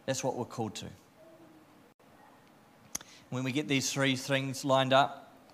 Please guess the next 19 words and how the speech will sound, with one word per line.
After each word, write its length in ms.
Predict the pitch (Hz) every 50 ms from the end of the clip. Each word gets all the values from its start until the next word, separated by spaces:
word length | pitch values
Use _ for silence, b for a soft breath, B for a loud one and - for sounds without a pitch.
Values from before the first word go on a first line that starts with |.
| b b b b b b b b
we 80 | 127
start 280 | - - 143 135 135 139
moving 280 | 135 135 135 127 123
towards 380 | 110 - 131 123 123 123 113 -
them, 100 | 127 113
we 100 | 113 110
start 320 | 110 - 135 123 120 -
to 100 | - -
live 260 | 117 117 117 113 107 110
a 60 | 107
significant 680 | - - 107 107 113 113 113 - 107 - 110 107 -
kingdom 340 | - - 107 104 98 98 98
lifestyle. 560 | 98 95 95 92 - - - 87 85 85 87 92 - - - - - - - - - - - - - - - - - - - - - - - - - B B B B B B B B
So 140 | - 190 175
how 120 | 165 185
do 80 | 190 185
we 80 | 180
make 220 | 175 180 180 202 175
disciples? 680 | 175 - - 165 143 135 - 113 95 - - - -